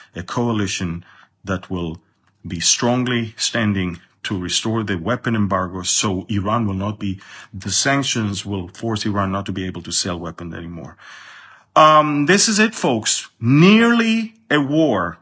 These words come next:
with Lebanon in the last couple of days because of this incident that I just detailed. Please share this with as many people as you can. Please pray for Israel.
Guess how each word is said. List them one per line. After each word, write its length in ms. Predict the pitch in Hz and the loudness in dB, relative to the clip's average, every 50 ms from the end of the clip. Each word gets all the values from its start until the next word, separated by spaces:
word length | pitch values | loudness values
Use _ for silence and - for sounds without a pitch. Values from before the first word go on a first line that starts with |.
| - | -4
with 160 | 117 117 117 | -4 0 2
Lebanon 400 | 127 135 127 127 120 113 107 104 | 2 2 2 2 2 2 2 2
in 80 | 107 104 | 0 0
the 80 | 107 110 | 0 2
last 280 | 117 120 117 120 - | 2 2 2 0 0
couple 280 | - 123 110 - 110 104 | -2 -4 -4 -2 -2 -2
of 60 | 104 | -2
days 300 | 117 117 113 113 110 107 | 0 0 0 0 -2 -4
because 720 | - _ - - 120 110 - - - 135 139 135 127 123 - | -8 _ -6 -6 -6 -4 -4 0 2 2 2 2 0 -2 -2
of 360 | 123 113 110 110 104 104 - - | -2 0 0 0 -2 -4 -8 -2
this 400 | - 143 156 - - - - _ _ _ _ _ | 0 2 2 2 0 -2 -4 _ _ _ _ _
incident 680 | - 185 214 175 165 - 175 160 160 160 175 185 180 | 0 2 2 4 2 2 0 0 0 0 -2 -2 -2
that 120 | - 117 107 | -4 -2 0
I 120 | 110 110 | 0 -2
just 280 | 104 95 135 135 120 110 | 0 0 -2 -2 0 0
detailed. 560 | 131 147 151 - 147 143 139 135 135 135 - - - - - - - - _ _ _ - | 0 0 0 -2 -2 -2 -2 -2 -4 -4 -8 -12 -20 -20 -20 -20 -20 -20 _ _ _ -12
Please 340 | - - 208 240 269 277 262 | -2 2 4 6 6 6 6
share 380 | - - - 196 180 156 143 131 | 4 4 4 4 4 4 2 2
this 480 | 120 117 107 117 - - - - - | 0 -2 -2 0 0 -2 -2 -4 -6
with 160 | - 113 110 | -4 -2 0
as 160 | 113 107 107 113 | 0 0 2 4
many 320 | 127 143 156 165 180 190 | 4 6 6 6 4 2
people 300 | 180 175 175 160 160 143 | 2 2 0 0 2 0
as 100 | 131 120 | 0 -2
you 80 | 131 110 | -4 -6
can. 380 | - - 117 110 110 107 107 _ | -4 0 0 0 0 0 -4 _
Please 500 | - - - 185 180 196 233 254 254 220 | -14 -4 0 4 6 6 6 6 4 2
pray 300 | - - 190 156 143 135 | -2 -2 -2 0 0 -2
for 200 | - - 135 - | -4 -4 -6 -2
Israel. 600 | 123 113 104 104 113 110 107 107 101 107 107 | -2 -2 -2 -2 -2 -2 -2 -2 -4 -4 -8